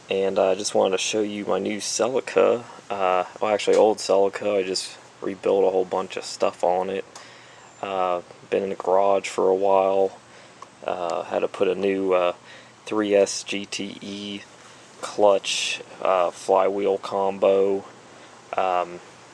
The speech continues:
pretty much my engine's a two point three liter now, uh, eighty-eight millimeter, uh, J pistons, but I just wanted to go through a walk around. Notice I got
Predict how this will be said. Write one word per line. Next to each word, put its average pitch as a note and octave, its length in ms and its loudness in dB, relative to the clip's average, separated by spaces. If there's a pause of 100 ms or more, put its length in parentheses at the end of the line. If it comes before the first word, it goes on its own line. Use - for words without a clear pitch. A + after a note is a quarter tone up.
(480)
pretty B2 160 2
much G#2+ 220 4
my G2 140 2
engine's G2 380 0
a F#2 60 -4
two - 180 -6
point G2 300 -2
three G2+ 220 -2
liter G2 320 0
now, F#2+ 480 2 (400)
uh, - 20 2
eighty-eight G2 560 -2
millimeter, F#2+ 720 -2
uh, F#2 140 0
J F#2+ 300 -2
pistons, F#2+ 440 -8
but G2 300 -2
I A#2+ 80 0
just A#2 100 -2
wanted G2 220 2
to G2 80 -2
go F#2+ 60 0
through F#2+ 180 -4
a F#2 40 -2
walk F#2+ 300 2
around. F#2+ 380 -2 (640)
Notice G2 400 2
I F#2+ 60 -2
got G2+ 180 -4